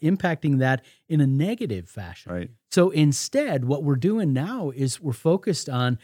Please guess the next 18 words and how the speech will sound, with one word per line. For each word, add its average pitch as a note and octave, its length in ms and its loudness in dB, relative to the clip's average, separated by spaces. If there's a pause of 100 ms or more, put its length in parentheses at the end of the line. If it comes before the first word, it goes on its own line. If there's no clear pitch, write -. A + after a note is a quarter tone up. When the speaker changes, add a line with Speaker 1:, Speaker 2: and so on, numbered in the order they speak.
(300)
Speaker 1:
um, C3 320 0
you C#3+ 100 0
know, C3 60 2
how, - 720 -8
how G3 180 -2
well F3+ 460 4
is C#3+ 260 2
your C3+ 80 0
diabetes B2 640 -2
controlled, A#2+ 520 -4
just - 260 -6
to F3 60 -4
use B2+ 280 0
that A#2 240 -4
Speaker 2:
Yeah, G2+ 120 -2
Speaker 1:
example. A2+ 460 -2
Speaker 2:
yeah. A2 160 -2 (340)
Speaker 1:
And, G#3 200 2